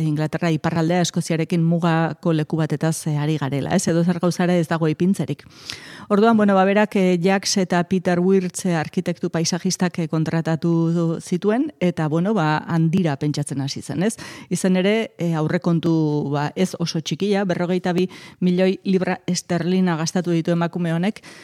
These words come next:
ba, proiektu honetan, ez? Eh, ba, arkitektu paisajista hauei ordaintzen eta barietateak bertan ipintzen, hm?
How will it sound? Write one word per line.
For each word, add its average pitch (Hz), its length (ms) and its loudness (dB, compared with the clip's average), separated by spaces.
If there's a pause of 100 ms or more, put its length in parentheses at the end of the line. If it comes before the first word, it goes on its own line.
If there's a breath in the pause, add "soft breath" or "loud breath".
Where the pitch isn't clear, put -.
(580 loud breath)
ba, 170 640 2
proiektu 170 420 0
honetan, 143 380 0
ez? 233 240 0
Eh, 156 400 2
ba, 151 560 -2
arkitektu 170 420 -6
paisajista 175 480 -2
hauei 165 240 2
ordaintzen 247 480 2
eta 190 280 0
barietateak 165 720 -2
bertan 160 380 0
ipintzen, 147 540 -4
hm? 175 140 0